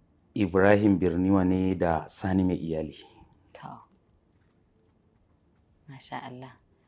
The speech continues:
Speaker 2: So, za ka ɗauke su a matsayin uban gida a Kannywood ko, ko abokanai?
Speaker 1: Eh to, gaskiya dole duk mutumin da ya kawo ka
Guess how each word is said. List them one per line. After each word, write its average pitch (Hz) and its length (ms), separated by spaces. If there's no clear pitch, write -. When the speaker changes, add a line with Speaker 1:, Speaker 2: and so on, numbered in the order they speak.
Speaker 2:
So, 160 300
za 180 160
ka - 120
ɗauke 160 320
su 160 120
a 143 100
matsayin 160 840
uban 151 380
gida 208 380
a 156 80
Kannywood 247 720
ko, 160 180
ko - 140
abokanai? 131 560
Speaker 1:
Eh 147 180
to, 98 320
gaskiya 113 480
dole 120 300
duk 113 140
mutumin 107 420
da 90 80
ya 92 100
kawo 98 300
ka 87 300